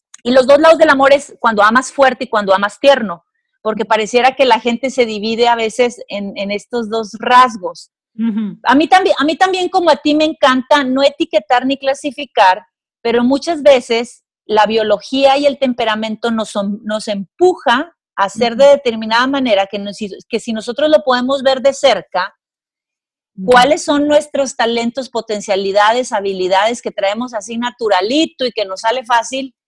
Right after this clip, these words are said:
Speaker 1: y qué hacer con eso, como también cuáles son nuestros desafíos que están ahí biológicamente esperando que maduremos, que crezcamos, los entrenemos.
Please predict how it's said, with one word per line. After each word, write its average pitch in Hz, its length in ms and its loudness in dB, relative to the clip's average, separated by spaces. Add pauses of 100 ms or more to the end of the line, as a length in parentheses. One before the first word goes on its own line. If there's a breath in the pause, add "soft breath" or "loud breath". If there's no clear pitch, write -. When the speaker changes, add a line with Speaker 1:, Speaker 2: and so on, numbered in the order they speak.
(240)
Speaker 1:
y 226 200 -6
qué 247 100 2
hacer 277 340 0
con 277 200 0
eso, 254 460 -6
como 214 240 -6
también 214 360 -4
cuáles 285 300 0
son 294 160 -4
nuestros 285 320 -4
desafíos 233 720 -6
que 196 80 -14
están 240 260 -4
ahí 285 220 -2
biológicamente 262 1040 -2
esperando 220 640 -2 (280)
que 226 140 0
maduremos, 226 840 0
que 202 320 -6
crezcamos, 247 1000 -2 (120)
los 208 220 -6
entrenemos. 226 1080 -4